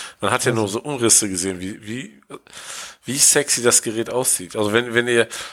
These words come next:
Speaker 1: wenn ihr das, den Podcast jetzt hört, dann könnt ihr einfach mal auf der Seite von Uni nachschauen, weil dann,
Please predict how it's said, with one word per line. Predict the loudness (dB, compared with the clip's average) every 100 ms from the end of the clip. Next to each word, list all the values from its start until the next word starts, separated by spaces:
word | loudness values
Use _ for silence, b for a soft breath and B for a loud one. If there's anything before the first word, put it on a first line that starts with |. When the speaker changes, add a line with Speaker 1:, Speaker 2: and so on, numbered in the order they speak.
| B
Speaker 1:
wenn | -2
ihr | 4 4
das, | 4 2
den | 0 0
Podcast | -2 0 2 2
jetzt | 4
hört, | 2 4
dann | 0 -2
könnt | -6 -2
ihr | 0 0
einfach | -4 0
mal | 2 2
auf | 0 -4 -2
der | 2
Seite | 2 2 -2
von | -6
Uni | -6 -2
nachschauen, | 2 2 2 0 4
weil | 4
dann, | 2 -2